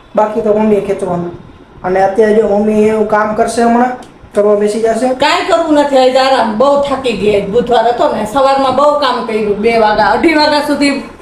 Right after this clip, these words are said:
Speaker 2: એ સતત કામ જ કર્યું. એટલી થાકી ગઈ ને, એટલે આજ કાંઈ કરવું જ નથી. ને કાલે ગઈ હતી રિલીવરમાં નોકરીએ, એટલે આજ હવે બપોર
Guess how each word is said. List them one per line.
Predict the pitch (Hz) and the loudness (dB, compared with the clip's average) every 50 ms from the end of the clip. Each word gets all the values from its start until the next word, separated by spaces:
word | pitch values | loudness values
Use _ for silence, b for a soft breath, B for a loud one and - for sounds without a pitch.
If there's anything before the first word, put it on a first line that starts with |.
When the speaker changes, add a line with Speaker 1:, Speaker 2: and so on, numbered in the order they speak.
| - - - | -20 -10 -4
Speaker 2:
એ | 247 269 | -2 -2
સતત | 262 - 302 320 - - 359 339 - - - | 0 0 -2 -2 0 -2 -2 -2 -2 -2 -2
કામ | 294 302 320 311 277 | -2 0 0 0 -2
જ | 254 - - | -2 -2 -2
કર્યું. | 254 233 220 214 220 | 0 0 0 2 0
એટલી | 254 262 254 320 302 294 302 | 0 0 0 -2 -2 -2 -2
થાકી | - 339 320 311 311 302 | -2 -4 -4 -2 -4 -4
ગઈ | 294 285 277 254 | -2 -2 -2 -2
ને, | 240 233 226 226 | 0 0 0 0
એટલે | 226 226 233 226 | 0 0 2 2
આજ | 233 262 262 - - | 2 0 -2 -4 -4
કાંઈ | 269 269 254 | -2 -2 -2
કરવું | 254 269 269 277 277 269 - | 0 -2 0 0 0 -2 0
જ | 233 233 | -2 -2
નથી. | 233 233 233 | -2 -2 -4
ને | 214 214 | -4 -2
કાલે | 240 247 262 247 247 240 | 0 0 0 2 0 0
ગઈ | 220 233 240 240 | 0 2 0 0
હતી | 240 240 233 | 0 0 -2
રિલીવરમાં | 226 254 247 247 247 226 220 214 208 208 214 | -2 0 -2 0 0 0 0 0 0 -2 0
નોકરીએ, | 247 254 247 - 202 - - 170 - - - - - - - - - - - - - - | 0 0 0 -2 -4 -4 -4 -8 -12 -14 -16 -20 -20 -20 -20 -20 -20 -20 -20 -16 -8 -6
એટલે | 220 220 - | -4 -2 0
આજ | - 226 247 247 247 240 | 0 0 0 0 0 0
હવે | 220 220 226 226 233 | 0 0 0 0 0
બપોર | 220 240 247 247 262 | 0 0 0 0 0